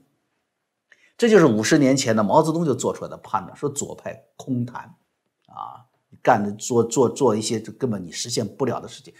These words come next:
但我们要注意到是什么呢？就是这一点所带来的危险。大家可以观察一下哈，领导美国一战的谁？威尔逊。哎，二战谁？罗斯福，都是民主党总统。朝鲜战争杜鲁门打的，越南战争约翰逊打的。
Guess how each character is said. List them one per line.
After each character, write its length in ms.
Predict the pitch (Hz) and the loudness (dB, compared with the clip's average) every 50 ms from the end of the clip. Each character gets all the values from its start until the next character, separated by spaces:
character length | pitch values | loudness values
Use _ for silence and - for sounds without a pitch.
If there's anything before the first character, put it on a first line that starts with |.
| _ _ | _ _
但 120 | - 208 202 - | 2 2 2 2
我 100 | 87 - | 0 -4
们 100 | - 113 | -2 0
要 80 | 135 147 | -2 -2
注 200 | 143 - 190 175 | -2 -2 -2 -2
意 60 | 131 | -2
到 100 | 113 92 | -2 -2
是 140 | - - 107 | -4 -8 -14
什 180 | - - - - | -12 -14 -16 -16
么 120 | - - | -16 -20
呢？ 80 | - 76 95 | -20 -20 -12
就 120 | - 175 170 | -8 -4 -4
是 120 | 170 165 | -2 -4
这 180 | 165 170 - 196 | -4 -2 -2 0
一 140 | 160 123 | 0 0
点 160 | 98 90 82 - | -2 -6 -10 -10
所 120 | - 85 - | -12 -18 -8
带 180 | - 160 127 | -6 -4 -2
来 140 | 90 82 101 | -2 -4 -4
的 100 | 95 90 | -4 -4
危 300 | 98 - 110 151 208 247 | -6 -2 -2 0 0 0
险。 300 | 233 - - 82 - _ _ _ _ _ _ _ _ _ _ _ _ _ | -2 -4 -8 -10 -16 _ _ _ _ _ _ _ _ _ _ _ _ _
大 120 | 190 202 | 2 6
家 100 | 208 214 | 6 6
可 140 | 190 - 175 | 6 4 0
以 60 | 147 | 0
观 260 | - - 165 170 185 | 2 2 2 2 2
察 240 | 170 - - 69 69 | 0 -2 -6 -6 -6
一 40 | - | -8
下 160 | - - 73 | -16 -16 -18
哈， 360 | - - - 57 - _ _ _ _ _ _ _ _ _ _ | -18 -16 -16 -18 -18 _ _ _ _ _ _ _ _ _ _
领 180 | - 147 190 180 | 0 2 4 6
导 160 | 135 117 113 | 6 6 6
美 180 | 110 104 101 | 4 2 0
国 160 | 92 - 113 117 | 0 0 0 0
一 160 | 131 139 151 | 2 0 0
战 240 | 151 160 135 107 90 | 2 2 2 2 0
的 80 | 76 | -4
谁？ 320 | - - 65 - - _ _ _ | -10 -14 -14 -16 -16 _ _ _
威 120 | 110 113 | -10 -8
尔 120 | 107 87 - | -8 -8 -8
逊。 320 | - - 104 - - _ _ _ _ _ 110 | -8 -12 -12 -14 -18 _ _ _ _ _ -14
哎， 300 | - 113 90 78 - _ _ _ _ _ _ _ _ _ _ | -12 -12 -12 -12 -18 _ _ _ _ _ _ _ _ _ _
二 160 | 147 151 143 | 6 6 6
战 180 | 143 127 113 | 6 4 2
谁？ 240 | 101 - 87 85 85 - | 2 -2 -8 -10 -10 -6
罗 160 | 104 113 123 | -4 -4 -2
斯 180 | 120 - 139 - | -2 -2 -4 -4
福， 260 | 87 - 85 - - - | -6 -8 -14 -16 -18 -8
都 140 | - 147 170 | -4 -4 -2
是 120 | 165 147 | -2 -2
民 220 | 110 101 101 101 101 | -2 -2 -2 -4 -6
主 140 | 107 107 - | -8 -10 -14
党 160 | - - - | -14 -18 -18
总 180 | - _ - 113 | -20 _ -20 -20
统。 200 | - - - _ _ _ _ _ _ _ _ _ | -20 -20 -20 _ _ _ _ _ _ _ _ _
朝 200 | - - - 190 | 0 2 4 4
鲜 200 | 180 143 117 113 | 4 4 2 4
战 180 | 131 117 113 | 4 4 4
争 380 | 110 117 120 117 - - - _ _ _ | 4 2 2 0 -4 -12 -20 _ _ _
杜 140 | _ 139 117 | _ -4 -4
鲁 80 | 101 95 | -4 -4
门 180 | 87 90 104 | -6 -8 -8
打 240 | 113 127 - - - | -8 -8 -8 -10 -12
的， 80 | - - | -18 -6
越 160 | 147 170 165 | 2 2 4
南 180 | 143 135 127 131 | 4 4 2 2
战 180 | 139 123 113 107 | 2 0 2 0
争 100 | 110 113 | 0 0
约 160 | 120 127 127 113 | 2 2 2 2
翰 180 | 123 123 113 | 2 -2 -4
逊 180 | - - 113 90 | -4 -4 -6 -6
打 200 | 67 50 - - | -8 -10 -12 -14
的。 100 | _ | _